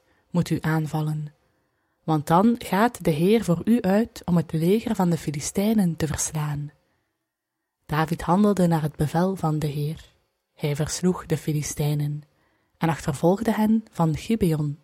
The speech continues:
tot Geser. Het eerste boek Kronieken, hoofdstuk zeven. Overige stammen. De zonen van Issachar waren Tola en Pua,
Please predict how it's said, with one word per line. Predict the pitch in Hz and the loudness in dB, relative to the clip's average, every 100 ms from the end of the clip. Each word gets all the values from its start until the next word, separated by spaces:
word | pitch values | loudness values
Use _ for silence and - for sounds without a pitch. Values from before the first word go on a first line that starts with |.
| _ | _
tot | 180 175 - | -4 -4 -8
Geser. | - - 151 147 - 147 - - _ _ _ _ _ _ _ _ _ _ _ _ _ _ _ _ _ _ _ _ _ _ _ _ _ _ _ _ _ _ _ _ _ _ _ _ _ _ _ _ _ _ _ | -18 -4 -4 -2 -6 -10 -12 -20 _ _ _ _ _ _ _ _ _ _ _ _ _ _ _ _ _ _ _ _ _ _ _ _ _ _ _ _ _ _ _ _ _ _ _ _ _ _ _ _ _ _ _
Het | 180 170 - | -4 -4 -2
eerste | 175 208 - 175 | -2 -2 -2 2
boek | 214 220 - | 2 0 -6
Kronieken, | - 170 165 185 240 226 233 - - | 0 2 4 2 0 0 -2 -6 -6
hoofdstuk | 151 147 - - 190 - | -4 -4 -6 -6 -6 -8
zeven. | - - 156 156 160 160 147 _ _ _ _ _ _ _ _ _ _ - | -8 -4 -4 -4 -8 -12 -14 _ _ _ _ _ _ _ _ _ _ -2
Overige | 185 226 185 151 143 | 4 4 4 0 -2
stammen. | 175 - 165 156 156 151 _ _ _ _ _ _ _ _ _ _ _ _ _ _ _ | -4 -2 -2 -2 -4 -8 _ _ _ _ _ _ _ _ _ _ _ _ _ _ _
De | 156 | -4
zonen | 143 156 180 202 | 0 2 4 4
van | 165 165 | 2 2
Issachar | 208 - 220 - 208 208 - | 0 -2 -4 -2 0 -2 0
waren | 170 160 156 | 0 0 -2
Tola | 151 208 220 180 - | 4 6 6 4 0
en | 156 | -4
Pua, | 147 156 151 147 | -2 -4 -4 -6